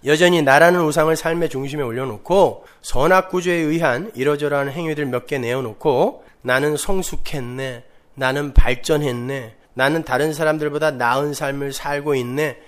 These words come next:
이딴 소리들 좀 하지 마세요. 도끼인 개끼네요. 백도로 나가는 수 있어요, 그러다가. <laughs> 그게 일곱 귀신 들린 자들의 삶이에요. 뭐가 더 낫습니까? 오십 보, 백 보지.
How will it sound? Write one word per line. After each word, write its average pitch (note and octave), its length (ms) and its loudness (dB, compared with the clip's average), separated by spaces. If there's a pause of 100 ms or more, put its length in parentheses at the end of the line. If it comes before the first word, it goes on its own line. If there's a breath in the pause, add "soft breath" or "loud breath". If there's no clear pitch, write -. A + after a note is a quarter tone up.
(200 loud breath)
이딴 F3 340 -8
소리들 D#3+ 340 2
좀 C3+ 120 -10
하지 D#3 240 -12
마세요. G#2 460 -18 (280)
도끼인 C3+ 460 2
개끼네요. G#2+ 580 -16 (500)
백도로 G3+ 480 0
나가는 C3 360 -2
수 B2 140 -10
있어요, B2+ 260 -4
그러다가. A#2+ 580 -2
<laughs> - 1900 -10
그게 D#3 340 2
일곱 C#3+ 560 -2
귀신 D#3 320 -4
들린 C3+ 400 -6
자들의 A#2 340 -6
삶이에요. A2 760 -4 (180)
뭐가 D3 420 4
더 C3 140 -2
낫습니까? B2 560 -6
오십 B2 340 -4
보, A#2+ 120 -8
백 A2 200 -8
보지. G#2 600 -14